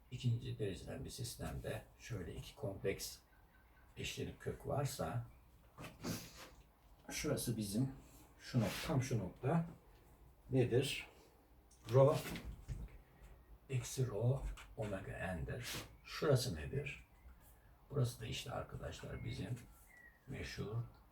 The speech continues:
damping frekansımız. Şurası da bizim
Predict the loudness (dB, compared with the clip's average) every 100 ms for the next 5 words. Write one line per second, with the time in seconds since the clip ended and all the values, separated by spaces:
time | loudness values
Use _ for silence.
0 | -20 -20 -20 -20 -20 -20 -8 -2 -2 -2
1 | -6 -8 -8 -6 -4 -4 -6 -10 -8 -8
2 | -10 -20 -20 -20 -20 -20 -20 -20 -20 -20
3 | -20 -20 -20 -20 -20 -20 -20 -20 -20 -20
4 | -20 -20 -20 -20 -20 -20 -20 -20 -20 -20
5 | -20 -20 -20 -20 -20 -20 -20 -20 -20 -20
6 | -12 -6 0 4 4 4 0 0 2 4
7 | 6 6